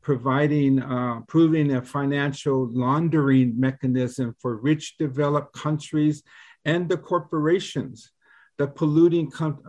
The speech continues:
corporations of the North, to launder their carbon pollution on the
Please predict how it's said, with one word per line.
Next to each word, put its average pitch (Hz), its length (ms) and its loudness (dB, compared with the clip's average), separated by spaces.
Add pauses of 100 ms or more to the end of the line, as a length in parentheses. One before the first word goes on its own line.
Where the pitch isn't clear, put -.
(120)
corporations 139 760 0
of 123 140 -2
the 127 100 -2
North, 127 460 2
to 139 140 -2
launder 143 680 0
their 131 420 0 (300)
carbon 147 580 0
pollution 139 680 0
on 127 160 0
the 120 160 -4